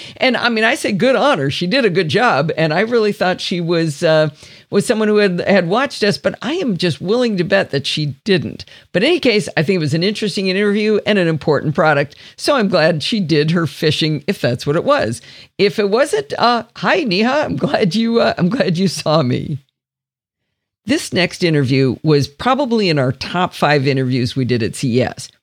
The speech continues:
Now, it's not just because the products are awesome, which they are, but it's also because of something awesome and hilarious that happened in the middle of the interview. You're gonna be able to understand this from listening, but you might also wanna go back and watch the video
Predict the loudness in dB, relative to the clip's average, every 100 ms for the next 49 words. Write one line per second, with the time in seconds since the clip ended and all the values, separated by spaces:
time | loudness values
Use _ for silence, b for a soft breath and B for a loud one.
0 | _ _ 0 0 0 0 2 0 -2 0
1 | 0 -4 -6 -2 -2 -2 -2 0 2 0
2 | 0 0 0 0 0 -2 -2 -4 _ -2
3 | 0 0 2 2 0 -2 B B B _
4 | -8 -2 0 0 0 -2 0 0 0 -2
5 | -2 0 0 0 -2 -2 0 2 0 -2
6 | -2 -4 0 2 2 2 2 2 2 2
7 | 2 2 0 2 0 0 0 0 0 2
8 | 2 0 0 2 2 2 0 -2 -8 _
9 | B B -2 0 2 2 0 0 0 0
10 | 0 0 0 -2 -2 -2 -2 0 0 0
11 | 2 0 0 _ -8 -4 -2 0 0 -2
12 | -2 -2 -2 -2 0 0 0 0 0 -2
13 | -2 0 -2 -2 0 0 2 4 2